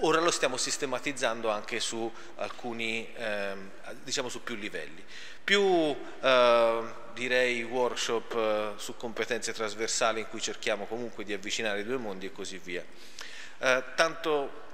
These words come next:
per, eh, passare velocemente in rassegna questo, eh, noi cerchiamo di permeare questo tipo di attività un po' sui diversi livelli, fin dalla laurea triennale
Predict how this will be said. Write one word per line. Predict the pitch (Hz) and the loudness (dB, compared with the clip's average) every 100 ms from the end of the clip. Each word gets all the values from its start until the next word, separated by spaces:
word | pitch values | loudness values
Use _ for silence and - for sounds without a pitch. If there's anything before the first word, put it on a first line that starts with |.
| - - - - - - | -10 -10 -10 -10 -10 -2
per, | 120 117 | 0 0
eh, | 113 113 110 101 107 101 101 98 | 0 2 0 0 -2 -2 -4 -4
passare | - 113 - 120 | 0 2 4 2
velocemente | 107 117 117 120 127 120 117 | 2 0 2 2 0 0 0
in | 110 | 0
rassegna | 110 - 117 135 | 2 2 2 0
questo, | 120 101 90 - 127 135 - - - - | 0 -2 -2 0 0 0 -4 -8 -10 0
eh, | 120 110 107 - - - - - - - - - - - | 4 4 2 -2 -8 -10 -10 -10 -10 -10 -10 -10 -10 -2
noi | 147 165 | 4 6
cerchiamo | 175 - 160 139 139 | 6 4 6 6 4
di | 120 | -2
permeare | - - 127 123 131 139 120 98 | -2 2 4 4 2 4 4 2
questo | - 143 131 120 | 0 -2 -2 -2
tipo | 113 131 113 | -6 -4 -2
di | 110 | -2
attività | 104 135 131 131 117 | -4 -6 -4 -2 -2
un | 107 104 | -2 -6
po' | - 127 | -6 -6
sui | 117 98 | -6 -8
diversi | 104 113 - 104 | -4 -4 -4 -6
livelli, | 98 110 90 - | -6 -4 -6 -6
fin | 123 | -8
dalla | 113 98 101 | -6 -6 -4
laurea | 113 92 | -4 -4
triennale | 87 113 123 98 90 | -6 -6 -4 -4 -4